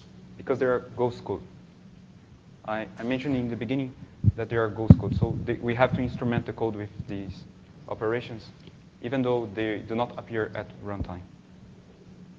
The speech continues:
So, yeah, there, there is a theorem that says that we can erase these operations, but it, the theorem, this theorem only works for the whole program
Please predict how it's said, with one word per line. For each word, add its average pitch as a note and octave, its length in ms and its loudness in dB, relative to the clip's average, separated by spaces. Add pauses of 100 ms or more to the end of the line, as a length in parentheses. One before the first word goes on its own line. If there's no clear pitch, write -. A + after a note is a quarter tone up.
(200)
So, G2 360 -6 (300)
yeah, A#2 180 2 (160)
there, A#2+ 260 2
there B2+ 140 4
is C3 120 2
a B2+ 240 6 (180)
theorem C#3+ 400 0
that G2+ 120 -6
says A#2 220 -2
that G#2+ 140 -4 (100)
we G#2+ 60 -8
can A#2+ 300 -4 (1600)
erase A#2+ 440 2 (100)
these F#2+ 400 -6 (240)
operations, C#3 520 -2 (540)
but A2 140 -6 (160)
it, G2+ 140 -10
the G#2 240 -6 (120)
theorem, C3 260 -4 (220)
this G2+ 460 -8 (140)
theorem C3 360 2 (280)
only B2 240 2
works B2+ 400 0
for G#2 180 2 (220)
the A2 60 -4
whole C3 200 0
program G2+ 420 2